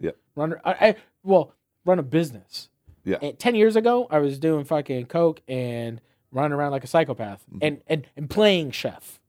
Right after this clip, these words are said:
Speaker 1: Yes.
Speaker 2: You
Speaker 1: Got
Speaker 2: know?
Speaker 1: it.
Speaker 2: I
Speaker 1: Got
Speaker 2: think
Speaker 1: it.
Speaker 2: I was just like, I
Speaker 1: Got
Speaker 2: was
Speaker 1: it.
Speaker 2: good enough that I could just get by.
Speaker 1: Yeah.
Speaker 2: I was just good enough at cooking that I could just get by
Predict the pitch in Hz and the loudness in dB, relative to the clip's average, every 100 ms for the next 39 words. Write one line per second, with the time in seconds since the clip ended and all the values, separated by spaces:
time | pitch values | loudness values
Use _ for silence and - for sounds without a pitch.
0 | _ _ _ 95 95 - - 165 101 156 | _ _ _ -2 -2 -2 -6 0 2 2
1 | 214 - - - 247 233 220 214 202 208 | 2 -2 -2 4 4 8 8 8 6 6
2 | 202 185 190 - - - 226 240 220 208 | 6 6 4 4 -4 4 6 8 4 4
3 | 170 - 123 190 185 160 139 117 - 87 | 0 -2 0 0 0 -4 -4 -10 -10 -4
4 | 87 98 - 160 135 202 170 123 196 202 | -2 -2 -2 -2 0 -2 0 4 4 4
5 | 196 185 - 175 165 165 156 135 131 113 | 0 -4 -6 -6 -4 -4 -2 -2 -4 -8
6 | 123 151 160 135 117 117 113 113 | -4 -2 -2 -4 -6 -8 -12 -14